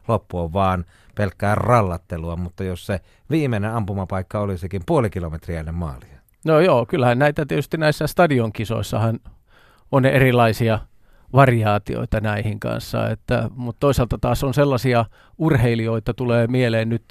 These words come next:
Speaker 2: esimerkiksi Kaisa Mäkäräinen, ihan parhaimmillaan on sillä viimeisellä kiepillä todella kova luu, joten mä en haluaisi ottaa sitä kokonaista kierrosta häneltä pois, ja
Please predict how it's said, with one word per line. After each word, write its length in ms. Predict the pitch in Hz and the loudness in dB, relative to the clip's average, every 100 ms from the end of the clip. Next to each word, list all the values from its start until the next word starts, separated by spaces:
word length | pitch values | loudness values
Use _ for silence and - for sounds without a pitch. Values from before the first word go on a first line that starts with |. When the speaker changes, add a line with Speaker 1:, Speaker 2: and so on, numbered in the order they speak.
| - 127 | -10 -6
Speaker 2:
esimerkiksi 500 | 117 117 107 110 - | -4 -2 -4 -6 0
Kaisa 280 | 131 120 | 0 2
Mäkäräinen, 760 | 110 131 139 123 120 113 113 110 - | 0 0 0 2 2 2 -2 -4 -2
ihan 200 | 120 110 | -2 2
parhaimmillaan 960 | 135 147 127 120 107 110 107 113 107 117 | 4 6 4 2 2 -2 -2 -2 -2 -4
on 160 | 123 | -4
sillä 240 | 127 120 117 | -2 0 4
viimeisellä 580 | 151 131 110 107 110 110 | 4 4 0 -2 -4 -4
kiepillä 580 | 131 123 - 113 110 95 _ _ - | 0 0 0 -4 -4 -8 _ _ -2
todella 340 | 143 160 147 | 4 6 4
kova 340 | - 127 117 113 | 2 -2 0 -2
luu, 280 | 117 113 - _ _ _ - | -2 -4 -8 _ _ _ -8
joten 200 | 113 117 | -2 0
mä 140 | 123 | 2
en 60 | 123 | 2
haluaisi 380 | 120 120 123 120 | 2 2 0 0
ottaa 260 | - 127 | -2 -2
sitä 340 | 120 127 131 120 - | 0 -2 0 -2 -2
kokonaista 520 | - 151 147 139 - 117 | -4 2 4 4 2 -2
kierrosta 400 | 123 117 - 117 | -2 -2 -2 2
häneltä 380 | 147 156 117 | 4 2 0
pois, 340 | - 127 117 - - - _ _ - | -2 -2 -2 -4 -20 -20 _ _ -2
ja 180 | 123 | 0